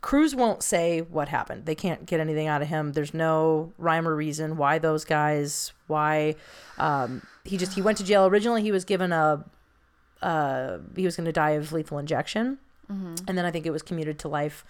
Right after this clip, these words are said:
Speaker 1: in prison. Um, the couple that found them, their names are Biff and Cindy Bowen. Um, w-, after they had, like,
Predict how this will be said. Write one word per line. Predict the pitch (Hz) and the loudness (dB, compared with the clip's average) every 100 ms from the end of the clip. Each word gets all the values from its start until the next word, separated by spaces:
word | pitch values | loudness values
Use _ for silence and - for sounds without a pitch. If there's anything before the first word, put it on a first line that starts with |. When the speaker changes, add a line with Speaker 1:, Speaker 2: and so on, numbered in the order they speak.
| - - - | -20 -20 -8
Speaker 1:
in | 175 | -8
prison. | 180 165 175 196 254 - - - - | -2 -2 0 -2 -4 -8 -20 -16 0
Um, | 180 170 165 151 | 2 2 -2 -6
the | - | -8
couple | - 226 220 247 247 247 247 _ _ | 0 0 2 4 6 4 0 _ _
that | 196 - | -2 -2
found | - - 170 185 220 | -4 0 2 2 -2
them, | 220 226 220 240 277 294 | -2 -2 0 0 -4 -4
their | 185 | -2
names | 180 185 | -2 -2
are | 170 | -2
Biff | 160 175 175 | 0 -2 -2
and | 175 | -6
Cindy | - 160 175 | -8 -6 -4
Bowen. | 160 160 175 226 240 - - - | -2 0 -2 -4 -8 -18 -20 -12
Um, | - 165 160 147 139 143 147 _ _ _ _ _ _ _ _ _ _ | -4 -2 0 -2 -4 -10 -12 _ _ _ _ _ _ _ _ _ _
w-, | 180 170 | -12 -6
after | 180 190 - 220 196 190 190 | 0 0 0 2 6 6 6
they | 180 | 2
had, | 180 | 2
like, | 170 160 - | 2 0 -2